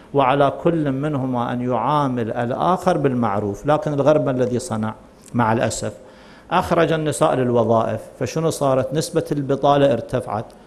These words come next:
هذا خلاف حكمة الله. الله خلق العمل بمقدار القوة الرجالية، يعني بمقدار نصف المجتمع.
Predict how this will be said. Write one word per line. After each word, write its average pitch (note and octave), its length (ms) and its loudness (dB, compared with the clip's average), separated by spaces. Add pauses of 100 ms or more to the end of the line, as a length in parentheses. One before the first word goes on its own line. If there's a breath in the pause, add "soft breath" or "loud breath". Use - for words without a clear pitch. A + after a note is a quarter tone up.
هذا B2+ 140 2
خلاف C#3+ 360 0
حكمة F3+ 360 -4
الله. C3 300 -2 (600 loud breath)
الله C#3 360 4
خلق D3+ 460 2
العمل D3 520 2
بمقدار C#3 920 2
القوة D3 680 4
الرجالية، C3 1300 4
يعني A#2+ 160 -4
بمقدار C3 720 2
نصف F3 400 2
المجتمع. A2 680 -2